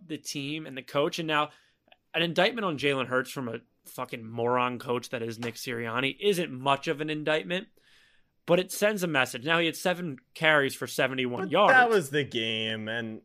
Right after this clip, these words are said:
Speaker 2: right? I mean, he stinks, but don't
Speaker 1: Oh,
Speaker 2: like. I feel
Speaker 1: well,
Speaker 2: like we're
Speaker 1: pump
Speaker 2: just
Speaker 1: the brakes.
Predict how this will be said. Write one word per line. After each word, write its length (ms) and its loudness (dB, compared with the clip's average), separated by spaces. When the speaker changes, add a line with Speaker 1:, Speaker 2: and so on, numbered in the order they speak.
Speaker 2:
right? 420 -4
I 80 4
mean, 140 6
he 140 4
stinks, 540 4
but 220 -2
don't 240 2
Speaker 1:
Oh, 220 12
Speaker 2:
like. 240 8
I 80 4
feel 160 4
Speaker 1:
well, 80 10
Speaker 2:
like 100 6
we're 80 0
Speaker 1:
pump 160 4
Speaker 2:
just 140 2
Speaker 1:
the 40 -12
brakes. 600 -6